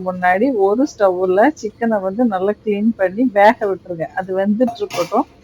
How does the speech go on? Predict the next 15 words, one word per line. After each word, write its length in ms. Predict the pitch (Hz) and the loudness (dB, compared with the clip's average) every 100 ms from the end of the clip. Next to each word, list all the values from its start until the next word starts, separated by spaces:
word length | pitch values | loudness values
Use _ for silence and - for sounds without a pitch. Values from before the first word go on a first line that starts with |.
| - _ | -20 _
அதுக்குள்ள 400 | - 208 220 247 | 0 2 2 0
நம்ம 360 | 311 214 202 208 | 2 2 2 0
இதுக்கான 280 | 208 190 202 254 | 0 0 2 4
மசாலாவை 440 | 175 - 202 208 | 2 0 4 4
ரெடி 280 | 190 170 180 185 | 4 0 -2 -6
பண்ணிடலாம். 520 | 180 175 170 202 320 208 | -4 -2 0 0 2 0
அதுக்கு 300 | 196 240 226 | 0 0 -2
என்னென்ன 380 | 190 196 208 | -2 -2 0
வேணும் 400 | 240 190 190 196 | 0 0 0 -2
அப்படிங்கறத 280 | 180 180 170 | -2 -6 -4
தான் 320 | 175 175 214 | -2 -2 2
நம்ம 180 | 240 202 | 0 0
இப்ப 160 | 185 175 | -6 -4
பார்க்க 440 | 175 170 170 170 | 0 0 -2 -6
போறோம். 140 | 175 | -2